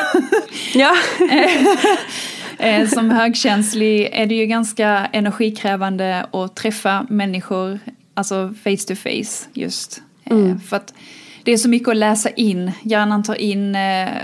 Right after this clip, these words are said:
Speaker 1: allt. Alla känslor som, eh, flyger runt. Alla intryck, syn, känsel, hörsel, dofter, rubbet och allt i omgivningen också. Man har stenkoll utan att liksom vara medveten om att, eh, man läser in allt det där.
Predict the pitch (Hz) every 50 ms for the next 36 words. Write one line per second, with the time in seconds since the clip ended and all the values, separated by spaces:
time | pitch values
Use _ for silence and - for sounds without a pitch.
0 | - - - - - - 208 180 131 - - - - - - - - - - -
1 | 240 247 247 233 220 226 247 233 233 214 214 214 196 190 - 202 196 196 190 190
2 | 190 - 208 208 - - 214 202 202 202 196 190 180 170 180 185 - - - -
3 | - 233 240 240 226 - - 247 233 240 240 - - 208 185 - - - - -
4 | 254 226 220 214 214 208 208 214 214 214 214 - - 233 220 214 214 214 220 214
5 | 220 208 185 226 220 214 - - - 214 190 202 208 202 214 208 - - - -
6 | - 240 226 220 220 - - - - 208 190 196 202 214 214 - - - - -
7 | - - - - - - 208 233 254 240 208 180 170 - - - - - - -
8 | - 208 202 196 190 - 226 220 202 214 220 - 214 220 220 214 202 180 180 180
9 | 190 185 185 190 185 165 - - 190 254 - 320 277 262 - - - 262 254 285
10 | 294 269 262 - 190 175 175 180 202 208 - 180 180 170 170 175 - - 175 175
11 | 170 170 175 180 180 185 180 180 180 165 185 - 208 240 254 - - 175 - -
12 | - - - - _ _ _ _ _ _ _ - - - - - - - - 208
13 | 190 185 185 180 190 196 - - - 196 180 - 220 226 202 208 - 202 - -
14 | 214